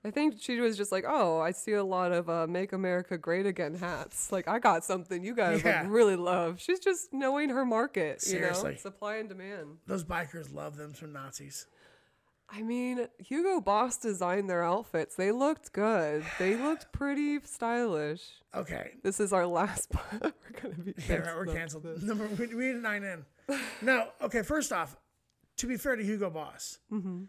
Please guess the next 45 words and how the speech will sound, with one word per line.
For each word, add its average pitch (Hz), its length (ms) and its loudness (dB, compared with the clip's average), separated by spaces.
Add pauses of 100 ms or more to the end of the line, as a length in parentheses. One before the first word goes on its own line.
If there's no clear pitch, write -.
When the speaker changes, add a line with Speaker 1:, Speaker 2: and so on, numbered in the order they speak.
(260)
Speaker 2:
when 214 140 -10
Hitler, 294 260 -4
like, 214 180 -6
walks 190 480 -2
into 220 160 -4
your 170 180 -4
office 175 460 -6
and 160 80 -8
says, 151 260 -6
"You're 196 100 -6
making 190 260 -4
uniforms," 180 600 -8
it's - 120 -16
not 240 100 -12
a - 40 -16
question. - 680 -10
It's - 120 -18
not 185 120 -8
a 202 160 -8
Speaker 1:
Yeah, 220 180 -4
Speaker 2:
request. 190 320 2
Speaker 1:
yeah. 160 400 -2 (140)
Speaker 2:
It's 196 180 -6
a, 175 320 -2 (540)
"You're 233 200 2
gonna 285 140 2
do 196 200 -2
it 190 200 -10
or 170 80 -6
I'm 185 140 -6
gonna 180 140 -8
get 180 120 -10
rid 180 160 -8
of 165 80 -12
you 175 240 -8
and 165 100 -10
the 165 60 -12
guy 151 160 -2
behind 156 400 -4
you 160 80 -10
is 147 60 -12
gonna 143 180 -16
do 139 140 -16
it." - 180 -20
Speaker 1:
Yeah. 160 360 -2